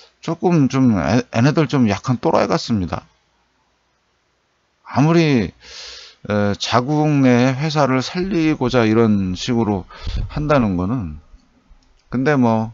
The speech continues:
지난달에 이제 이 백이십억 달러를 뭐 매입을 했다. 에, 전월에 이십억 달러보다는 큰 폭으로 늘어났다.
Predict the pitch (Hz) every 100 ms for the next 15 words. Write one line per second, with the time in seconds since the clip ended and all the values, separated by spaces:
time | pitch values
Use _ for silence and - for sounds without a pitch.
0 | - - 139 139 117 117 117 101 98 92
1 | 107 113 107 110 - 104 98 95 90 87
2 | 98 104 90 87 85 78 98 92 92 117
3 | - 82 82 98 _ _ - - - 90
4 | - 110 110 107 92 95 95 90 98 90
5 | 80 87 110 143 - 139 123 110 98 85
6 | 78 73 67 -